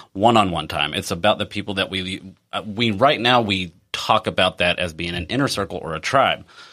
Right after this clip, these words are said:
Um, it's actually a new, uh, verbiage that we're using that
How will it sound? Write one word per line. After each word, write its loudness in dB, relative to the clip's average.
Um, 2
it's -10
actually 0
a 2
new, 2
uh, 0
verbiage 2
that 2
we're 0
using 0
that 4